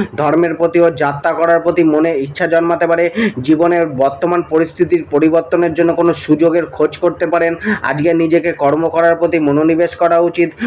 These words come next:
সুযোগের অপেক্ষায় না থেকে কর্ম করা শুরু করে দিন। আর্থিক দিক থেকে আজ কিছুটা ভালো যোগ তৈরি হয়েছে, কাজে লাগান, অর্থের বৃদ্ধি ঘটবে। ক্যারিয়ার ও প্রফেশন, কর্মক্ষেত্রে ক্যারিয়ারে নিজেকে প্রতিষ্ঠিত করার আপনার চেষ্টা বাড়তে পারে। আজ আপনার করা প্রচেষ্টা বিফলে যাবে না।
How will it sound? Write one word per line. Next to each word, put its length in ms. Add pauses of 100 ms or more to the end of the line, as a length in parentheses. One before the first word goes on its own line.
(120)
সুযোগের 540
অপেক্ষায় 440
না 140
থেকে 220
কর্ম 400
করা 240
শুরু 240
করে 200
দিন। 220 (240)
আর্থিক 440
দিক 220
থেকে 340
আজ 300
কিছুটা 300
ভালো 340
যোগ 240
তৈরি 240
হয়েছে, 380 (320)
কাজে 280
লাগান, 380 (220)
অর্থের 360
বৃদ্ধি 320
ঘটবে। 380 (260)
ক্যারিয়ার 360
ও 60
প্রফেশন, 480
কর্মক্ষেত্রে 600
ক্যারিয়ারে 460
নিজেকে 340
প্রতিষ্ঠিত 540
করার 640
আপনার 400
চেষ্টা 360
বাড়তে 300
পারে। 320 (260)
আজ 260
আপনার 300
করা 260
প্রচেষ্টা 480
বিফলে 480
যাবে 180
না। 180